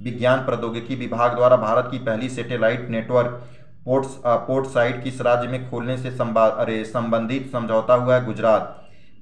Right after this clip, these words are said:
प्रधानमंत्री नरेंद्र मोदी ने सात जुलाई दो हज़ार तेईस को किस राज्य में वाइल्ड लाइफ फ्रेंडली हाईवे प्रोजेक्ट का उद्घाटन किया है? छत्तीसगढ़ में।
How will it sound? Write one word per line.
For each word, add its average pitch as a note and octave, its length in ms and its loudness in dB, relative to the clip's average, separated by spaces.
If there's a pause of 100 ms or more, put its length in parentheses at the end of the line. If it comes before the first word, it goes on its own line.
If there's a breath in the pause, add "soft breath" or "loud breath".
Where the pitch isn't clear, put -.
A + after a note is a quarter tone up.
प्रधानमंत्री C3 600 0
नरेंद्र B2 300 0
मोदी A#2+ 240 -2
ने C3 100 -4
सात A#2+ 320 0
जुलाई A#2+ 260 2
दो B2 140 -4
हज़ार B2 180 4
तेईस B2 300 -4
को C3+ 80 -6
किस B2+ 260 -8
राज्य A#2+ 280 2
में C3 80 -2
वाइल्ड A#2 440 2 (560 loud breath)
लाइफ A#2 380 4 (120)
फ्रेंडली A#2+ 460 0
हाईवे A#2 400 0
प्रोजेक्ट B2+ 480 0
का B2 100 6
उद्घाटन A2+ 480 0
किया B2 200 2
है? B2 100 2
छत्तीसगढ़ B2 500 -2
में। B2+ 240 -4